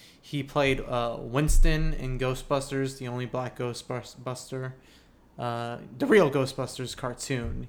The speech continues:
He was, uh, Winston. Um, and he had a late night, night talk show ho-, uh,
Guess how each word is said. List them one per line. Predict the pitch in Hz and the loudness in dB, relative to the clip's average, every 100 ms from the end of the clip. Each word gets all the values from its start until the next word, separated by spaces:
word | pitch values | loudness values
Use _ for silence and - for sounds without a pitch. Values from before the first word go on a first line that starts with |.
| - | -14
He | - | -16
was, | - - | -16 -16
uh, | - - - | -16 -16 -18
Winston. | - 143 - - - 139 - - - - - _ - | -16 -16 -16 -20 -18 -18 -20 -20 -20 -20 -20 _ -12
Um, | 123 127 - - - 131 135 135 - _ _ _ | -8 -6 -6 -8 -10 -10 -10 -12 -16 _ _ _
and | 135 | -4
he | 139 | -2
had | 147 | -2
a | 143 | -2
late | 143 143 | -4 -2
night, | 147 139 - | -2 -4 -6
night | 143 135 | -6 -6
talk | 143 139 | -6 -6
show | - 147 139 135 | -6 -4 -4 -4
ho-, | 131 135 135 135 139 139 135 135 139 139 135 139 143 147 | -4 -4 -4 -4 -6 -10 -12 -12 -12 -12 -12 -14 -14 -14
uh, | 151 | -16